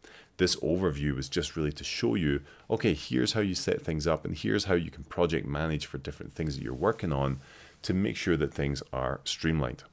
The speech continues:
And of course, boards aren't the only things that you can create. If I hit the plus button here,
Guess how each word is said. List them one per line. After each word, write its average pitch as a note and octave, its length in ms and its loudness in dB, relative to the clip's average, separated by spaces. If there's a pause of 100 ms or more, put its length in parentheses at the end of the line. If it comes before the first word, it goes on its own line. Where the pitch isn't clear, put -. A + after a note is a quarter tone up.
(340)
And G2 100 8
of F#2 100 2
course, G#2 260 2
boards G#2 500 2
aren't F2 220 0
the D#2 160 -2
only F2+ 300 2
things E2 400 0
that C#2+ 100 0
you C#2 160 -2
can C2+ 180 -8
create. F#2 380 2
If - 100 -10
I C#2 80 -4
hit D2 140 -2
the - 80 -6
plus - 240 -4
button - 260 -2
here, F2 320 2